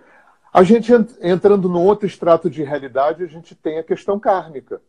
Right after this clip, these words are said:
que o espiritismo vai elaborar muito bem,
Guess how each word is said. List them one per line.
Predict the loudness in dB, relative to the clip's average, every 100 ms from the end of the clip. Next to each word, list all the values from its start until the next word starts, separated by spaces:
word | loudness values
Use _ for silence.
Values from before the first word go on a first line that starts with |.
| _ _ _ _ _ _ _ _ _ _ _
que | -4
o |
espiritismo | -2 -2 -2 -4 -4 -4 -4 -6 -4
vai | 0 0 0 -2 -6
elaborar | -2 2 2 2 0 -4
muito | -6 -4
bem, | -2 -2 -4 -10